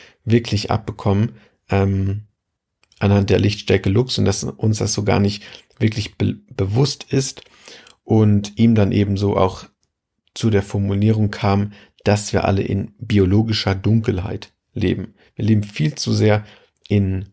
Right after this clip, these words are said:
geschlossenen Räumen und, ja, denken, das ist doch auch aus-, ausreichend hell, wir sind doch draußen und so. Aber, ähm, für unsere inneren Uhren ist das ja gefühlt nichts,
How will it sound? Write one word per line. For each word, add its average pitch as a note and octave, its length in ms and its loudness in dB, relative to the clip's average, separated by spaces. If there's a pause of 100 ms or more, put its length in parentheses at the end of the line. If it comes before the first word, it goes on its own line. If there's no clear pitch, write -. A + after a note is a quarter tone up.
(120)
geschlossenen G#2+ 560 -2
Räumen A2+ 440 0
und, G2+ 240 -2 (880)
ja, A2 380 0 (220)
denken, A#2 640 2 (100)
das G#2 180 -2
ist - 180 -6
doch G#2+ 140 0
auch A2 280 -2 (120)
aus-, A2 320 0
ausreichend G#2+ 580 -2
hell, A#2 400 0
wir A2 120 -2
sind A#2+ 160 0
doch G#2+ 100 0
draußen A2 500 -2
und G#2 140 0
so. G#2 260 2 (520)
Aber, G2+ 500 4 (520)
ähm, G2 500 0 (100)
für - 160 -4
unsere G#2 240 0
inneren F#2+ 380 0
Uhren G2 260 2
ist G2 180 -2
das - 160 -4
ja G2 120 -4
gefühlt G2 520 -4
nichts, G2+ 680 0